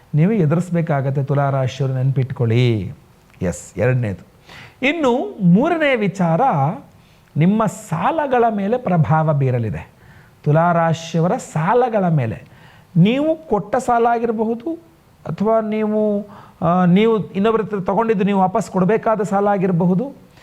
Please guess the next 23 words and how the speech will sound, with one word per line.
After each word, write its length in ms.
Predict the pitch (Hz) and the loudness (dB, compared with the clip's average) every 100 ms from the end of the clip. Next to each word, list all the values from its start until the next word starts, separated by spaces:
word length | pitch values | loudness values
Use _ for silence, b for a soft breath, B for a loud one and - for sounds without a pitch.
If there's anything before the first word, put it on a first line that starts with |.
| B B - | B B -2
ಏನಾಗುತ್ತೆ, 800 | 269 294 269 262 254 254 226 - | 0 2 0 0 0 0 0 -2
ಇನ್ನೊಬ್ಬರಿಗೆ 480 | 226 247 262 254 254 | -2 -2 -2 -2 0
ಮರಳಿ 400 | 208 202 262 294 | 0 0 0 -2
ಸಾಲ 240 | 220 254 269 | -2 -2 -2
ಕೊಡೋದೇ 440 | 240 233 262 269 | 0 0 2 0
ಇಲ್ಲ, 240 | 254 214 208 | 2 0 0
ಮರುಪಾವತಿ 840 | 175 147 156 175 214 254 285 269 | -4 -2 2 2 2 0 -2 -2
ಮಾಡಲ್ಲ 360 | 254 226 226 208 | -2 0 0 0
ಅಂತಲ್ಲ, 440 | 180 196 196 131 - B B B - | 0 0 -2 -2 -4 B B B -8
ತುಂಡು 280 | 302 370 381 | -4 -2 -2
ತುಂಡಾಗಿ 460 | 370 320 294 269 | -2 -2 -2 -2
ಮಾಡ್ತೀರಾ 360 | 262 220 185 175 | -2 -2 -2 -2
ನೀವು. 180 | 143 131 | 0 -2
ಅಂದ್ರೆ 580 | 185 226 180 240 - - B B B | 0 0 0 -2 -6 -20 B B B
ಅವ್ರು 180 | 220 262 | 0 2
ಅದನ್ನ 180 | 262 254 | 2 0
ಅಸಲಿಗೆ 320 | 220 285 262 | -2 -2 -2
ಹಾಕೊಳ್ಳೋದೇ 320 | 233 233 240 | -2 -2 0
ಇಲ್ಲ, 100 | 226 | 0
ಬರೀ 180 | 190 202 | 2 2
ಬಡ್ಡಿಗೆ 340 | 185 160 214 233 | 4 4 4 2
ವಜಾ 220 | 208 196 | 0 -2
ಮಾಡ್ಕೊಂಡ್ಬಿಡ್ತಾರೆ. 680 | 185 175 165 135 120 92 | -2 0 -2 -2 -6 -10